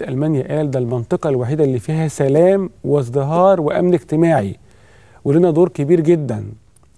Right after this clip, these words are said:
الموضوع يبان كأنهم بيقول الأمريكان: "نرجوكم ما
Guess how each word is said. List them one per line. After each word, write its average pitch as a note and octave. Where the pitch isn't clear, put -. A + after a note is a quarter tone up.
الموضوع B2
يبان D3
كأنهم B2+
بيقول C#3+
الأمريكان: B2
"نرجوكم C3
ما C3+